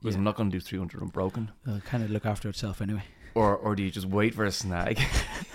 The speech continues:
Speaker 1: <laughs> and just say, "Well, it's gonna happen anyway"?
Speaker 2: Yeah.
Speaker 1: So therefore, you just do the biggest set every time. And I'm in two minds because I think if you do deliberately break them up, it might be a faster way through them because
Speaker 2: Yeah.
Speaker 1: I think you'll snag less if
Speaker 2: You've
Speaker 1: you
Speaker 2: tested this before, haven't you?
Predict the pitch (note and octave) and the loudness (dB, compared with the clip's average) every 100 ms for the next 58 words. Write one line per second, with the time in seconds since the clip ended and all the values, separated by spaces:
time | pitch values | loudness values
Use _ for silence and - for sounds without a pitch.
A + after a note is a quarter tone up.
0 | - C#3 - - - - - - - A2 | -8 -8 -4 -4 -4 -10 -12 -8 2 4
1 | G#2+ A2+ A#2 G#2+ G#2 G#2 - B2 G2 G#2+ | 4 4 4 6 6 4 4 2 2 2
2 | G#2+ F#2+ F#2 F#2+ A#2 G2 - B2+ G#2+ F#2+ | 2 0 0 0 2 2 2 2 4 4
3 | F#2 - - - A2 G#2+ G#2+ G2+ G2 F2+ | 4 0 -16 -2 0 2 2 4 2 0
4 | G2+ G2 F2 F#2+ E2+ - F#2 G#2 G2 G2 | -4 -4 -2 -2 -2 -2 0 -2 -4 -2
5 | G2 - - G#2 B2 D#3+ - A2+ A2+ G#2+ | -2 -4 -6 -4 -2 -2 0 2 2 0
6 | F#2+ G2+ F#2+ - - - - G#2+ D3+ F3 | -2 -4 -4 -8 -20 -12 -4 -2 -2 -2
7 | C#3 A2+ G2 A2+ G2 G2+ G2 G2+ F#2 G2+ | -4 -4 0 0 0 0 0 -2 -4 0
8 | F#2+ F2+ F2+ G2+ - - - - - - | -2 0 -2 -2 -4 -20 -20 -20 -20 -20
9 | _ _ - A2 G#2+ B2+ C3+ B2 - G2+ | _ _ -4 2 2 2 2 -2 0 0
10 | G2+ F2 F2+ - G2 F2+ - - G#2+ G#2+ | 0 -2 -2 -2 -2 -2 -6 -4 0 0
11 | F#2+ F#2+ A#2 A#2 G2+ F#2+ - G2 G#2 F#2+ | 2 0 0 0 2 0 0 0 2 0
12 | - - - B2 C#3+ G#2 F#2+ A2 A#2+ B2 | -4 -6 0 8 8 8 6 2 2 0
13 | G2 - G#2+ A2 E2 F2 A#2+ | -2 -4 -4 -2 -2 0 2